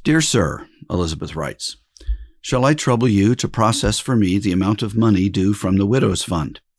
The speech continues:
I do not know what sum to name, but I have offered my signature to a receipt.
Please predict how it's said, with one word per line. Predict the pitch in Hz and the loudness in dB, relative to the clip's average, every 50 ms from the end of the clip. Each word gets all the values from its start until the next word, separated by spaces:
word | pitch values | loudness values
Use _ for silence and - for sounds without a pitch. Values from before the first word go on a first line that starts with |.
| _ _ _ _ _ _ _ _ _ _ _ _ _ | _ _ _ _ _ _ _ _ _ _ _ _ _
I | - 92 | -6 -4
do | 101 107 113 120 | 0 2 2 2
not | 120 123 131 - | 2 2 2 2
know | 120 107 117 131 | 2 2 4 4
what | 127 110 104 107 - - | 2 2 0 -2 -2 -4
sum | - - 120 110 107 110 120 - | -4 -2 0 2 2 2 2 2
to | - 151 | 2 2
name, | 147 120 95 90 98 123 156 - - _ _ _ _ _ _ _ _ | 4 4 4 4 4 2 0 0 -6 _ _ _ _ _ _ _ _
but | - 101 | -4 0
I | 101 104 107 | 0 2 2
have | 107 101 98 101 - _ | 2 0 0 -2 -6 _
offered | 107 120 143 151 - 147 143 123 | 0 0 0 0 0 0 0 0
my | 113 117 113 117 | 2 2 2 2
signature | 120 - - - 175 151 131 107 92 82 - - 85 92 104 | 0 0 -2 -4 -4 -2 -2 -2 -2 -2 -2 -2 -2 -2 -2
to | - - 104 98 | -2 -2 0 0
a | 101 104 | 0 0
receipt. | 117 135 151 - - 95 90 110 - - | 0 -2 -2 -2 -2 -2 -2 -2 -2 -6